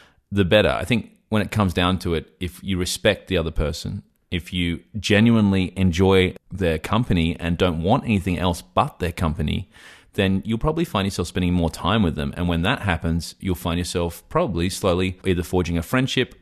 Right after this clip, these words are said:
or even a family member or a loved one. And when you have those things happening, they can only happen when you truly enjoy someone's company for who they are and for what they are, without thinking about them as an object, without thinking about them as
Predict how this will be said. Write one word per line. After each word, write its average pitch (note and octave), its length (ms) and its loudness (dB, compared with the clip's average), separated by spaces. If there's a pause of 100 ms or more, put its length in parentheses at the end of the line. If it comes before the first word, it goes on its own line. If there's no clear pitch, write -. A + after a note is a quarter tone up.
or G#2 200 0
even G2 380 0
a G2+ 80 -4
family F#2+ 320 2
member F2+ 260 2
or F2+ 260 0
a F2 40 4
loved D2+ 240 0
one. - 260 -8 (100)
And F2+ 300 -4 (140)
when F#2+ 280 0
you F#2 120 2
have G#2+ 200 0
those G2 200 2
things E2+ 160 -4
happening, F2 480 -2
they G2+ 120 2
can G#2 200 0
only A#2+ 340 4
happen D#2+ 480 -6 (300)
when F#2+ 160 -2
you F#2 60 0
truly G#2 460 0
enjoy F2 280 2
someone's E2+ 260 -2
company E2 320 -2
for F2+ 100 -8
who G2 180 2
they F2+ 140 2
are E2 300 0
and D#2+ 160 -8
for E2+ 100 -6
what D#3 220 -4
they D#2 160 0
are, D2 200 2 (260)
without G2 300 0
thinking G#2 360 2
about E2+ 300 0
them E2 260 -2
as D#2 580 -6
an F2+ 140 -2
object, G#2+ 360 0
without E2+ 220 -2
thinking F2+ 260 -2
about E2 280 0
them F2 180 -2
as F2 420 -2